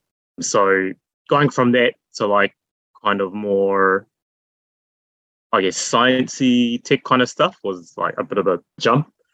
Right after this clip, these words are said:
I think actually the biggest, the time where I was the most like, "Oh, wow, I'm actually doing A I stuff," was actually with erica. So up till then, I've just been making my own kind of little toy systems kind of, kind of things.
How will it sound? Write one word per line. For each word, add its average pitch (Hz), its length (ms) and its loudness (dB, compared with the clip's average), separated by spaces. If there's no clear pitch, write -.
I 131 80 -2
think - 500 -2
actually 135 600 0
the 143 80 -2
biggest, - 680 -4
the 135 180 -8
time 143 320 0
where 127 100 4
I 123 60 4
was 107 200 0
the 107 40 -6
most 117 300 0
like, 101 240 0
"Oh, 113 120 2
wow, 104 300 2
I'm 101 180 -6
actually 104 240 -4
doing 104 220 0
A 101 160 2
I 110 120 4
stuff," - 200 -4
was 107 140 -2
actually 123 320 0
with 117 180 0
erica. 123 420 -2
So 131 60 2
up 156 100 0
till 139 200 0
then, 127 120 4
I've 117 120 -2
just - 180 -2
been 110 140 -6
making 117 280 -2
my 104 120 0
own 107 160 -2
kind 104 160 -4
of 95 80 -4
little 101 260 -2
toy 117 220 2
systems 139 560 -8
kind 101 160 -6
of, 107 160 -6
kind 107 140 0
of 101 80 -4
things. - 400 -6